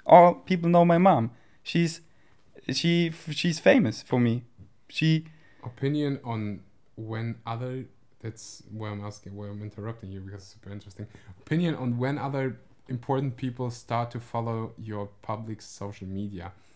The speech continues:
Speaker 2: Um, for example, your teachers. <laughs> Why should your teacher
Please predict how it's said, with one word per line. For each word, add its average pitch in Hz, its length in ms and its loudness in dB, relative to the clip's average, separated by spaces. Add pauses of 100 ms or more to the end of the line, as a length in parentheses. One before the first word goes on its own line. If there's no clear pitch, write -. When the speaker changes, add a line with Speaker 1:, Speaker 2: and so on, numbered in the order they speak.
(460)
Speaker 2:
Um, 101 240 -12
for 98 120 -14
example, 98 520 -12 (480)
your 95 140 -12
teachers. - 580 -14 (560)
<laughs> - 640 -20
Why 110 220 -4
should 131 260 -12
your 104 100 -8
teacher 117 520 -8